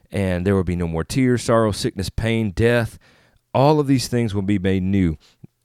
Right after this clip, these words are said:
All of those things, those, those sinful, fallen things will be gone. We will live in paradise. It will be amazing. So all of these things that we see right now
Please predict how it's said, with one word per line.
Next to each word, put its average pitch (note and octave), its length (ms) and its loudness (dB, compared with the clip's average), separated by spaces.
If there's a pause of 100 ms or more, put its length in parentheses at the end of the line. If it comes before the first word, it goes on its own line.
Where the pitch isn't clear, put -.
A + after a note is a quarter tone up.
All C3+ 200 0
of C3+ 80 -2
those B2+ 280 4
things, A2+ 500 -4
those, G#2 360 -6
those G2 220 -4
sinful, C3 500 -4
fallen A2+ 440 -4
things G2+ 340 -4
will F#2 80 -8
be F2 140 -6
gone. A2 520 -2 (360)
We C3 200 2
will G#2 360 0
live A#2+ 580 0 (420)
in G#2+ 440 -4 (160)
paradise. G2+ 960 -4
It A2+ 140 -4
will A#2 100 -6
be A2 420 -2 (520)
amazing. A2 680 0 (680)
So A#2 360 -2 (240)
all D3 240 2
of D3+ 80 -2
these C#3+ 260 -2
things B2 260 0
that G#2 120 -6
we A2+ 120 -2
see A2+ 240 -2
right G2 260 0
now D#2+ 340 -6